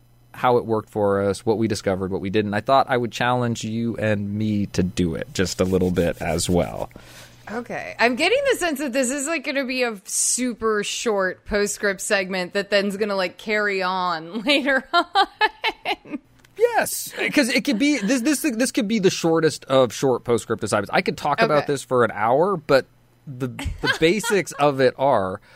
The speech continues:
Speaker 1: I wanna challenge everyone who's listening right now to describe themselves using three words or short descriptive phrases. So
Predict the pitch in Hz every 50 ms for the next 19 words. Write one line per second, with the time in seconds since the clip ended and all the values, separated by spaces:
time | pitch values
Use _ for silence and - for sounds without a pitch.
0 | - - - - - 139 156 170 190 180 - - 180 160 170 175 170 160 143 131
1 | - - - 135 151 160 175 165 160 151 143 135 113 113 127 127 - - 135 123
2 | 113 113 107 107 113 113 110 - - 113 110 107 101 95 92 92 85 - - -
3 | - 120 101 110 - - - - 107 101 113 117 120 123 123 120 117 110 - 101
4 | 98 98 95 95 95 92 - - 98 101 101 104 104 95 104 98 98 95 90 -
5 | - 113 123 127 123 113 95 95 85 82 82 82 80 87 - - - 104 101 -
6 | - 120 120 113 - - - 107 - - - 92 - - 92 82 - - - 90
7 | - - - 85 76 - - - - - - 135 120 117 117 113 -